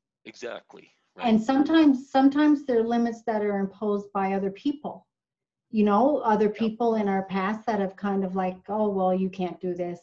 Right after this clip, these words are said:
Speaker 2: or "You can't." I, I know, I know a lot of people that are very successful now that were told in,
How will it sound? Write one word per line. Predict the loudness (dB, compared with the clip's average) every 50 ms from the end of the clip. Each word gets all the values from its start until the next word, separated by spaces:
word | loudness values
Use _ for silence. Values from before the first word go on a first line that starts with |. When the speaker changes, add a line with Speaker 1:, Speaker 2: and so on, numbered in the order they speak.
| _ -8
Speaker 2:
or | -6 -6
"You | -6 -8 -10
can't." | -10 -8 -6 -6 -6 -8 -12 _ _ _ _ _ _ _ _ _ -10
I, | -10 -6 -2 0 2
I |
know, | 2 2 2
I | 2 2
know | 2 2 4 4
a | 4 4 4
lot | 4 2
of | 0 -2
people | -2 -4 -4 -2 -2 0 0 0 2
that | 2 2 2
are | 2 0
very | 2 2 2 2 2 2 0
successful | -4 -8 -12 -10 -8 -6 -6 -6 -6 -8 -8 -6 -4
now | -4 -2 -2 -4 -4
that | -6 -6 -8
were | -10 -12
told | -12 -8 -4 -2 -2 -2 -2 -4
in, | -6 -8 -8 -10